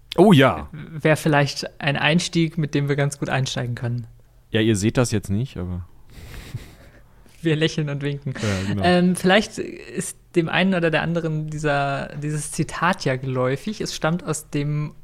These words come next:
Speaker 2: Original, aus dem ersten Teil von Madagaskar, dem Animationsfilm. Ich hab den damals ja im Kino sogar gesehen.
Speaker 1: Oh.
Speaker 2: Ähm, ja, ich fand den toll.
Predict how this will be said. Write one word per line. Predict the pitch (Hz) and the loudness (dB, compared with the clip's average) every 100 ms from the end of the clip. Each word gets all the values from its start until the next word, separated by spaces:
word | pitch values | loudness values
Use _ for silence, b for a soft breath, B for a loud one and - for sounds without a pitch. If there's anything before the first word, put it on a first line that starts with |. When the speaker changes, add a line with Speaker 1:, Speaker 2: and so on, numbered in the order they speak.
| - | -4
Speaker 2:
Original, | 165 160 156 151 151 175 190 | 0 0 0 0 0 0 -2
aus | 151 | -4
dem | - 143 | -6 -4
ersten | 156 170 - 175 170 | -2 -2 -4 -4 -4
Teil | - 147 143 156 | -4 -2 -2 -2
von | - 147 143 151 | -4 -6 -4 -4
Madagaskar, | 143 143 143 170 175 - 139 135 131 | -2 0 0 -2 -6 -2 -2 -2 -4
dem | 143 139 139 | -2 -2 -2
Animationsfilm. | 147 151 143 - 220 - - 135 190 B B B B B B - - - - | 0 0 -2 -2 -2 -2 -2 0 0 B B B B B B -20 -20 -20 -4
Ich | 208 240 | 0 0
hab | - | 0
den | 214 185 | 2 4
damals | 180 190 180 | 6 4 2
ja | 170 | -2
im | 165 | -2
Kino | 165 190 160 | -2 0 0
sogar | 135 - 131 | -2 -6 -6
gesehen. | 127 131 127 185 - - - - - - | -4 -4 -2 -2 -4 -14 -20 -20 -20 -6
Speaker 1:
Oh. | - | 2
Speaker 2:
Ähm, | 120 180 - 156 71 - - - - - | 4 4 2 -2 -10 -18 -20 -20 -20 -6
ja, | 156 131 160 | -4 -2 -2
ich | 202 - - | -4 -10 -4
fand | 175 160 | -2 -2
den | 160 | -2
toll. | 147 131 | -2 -2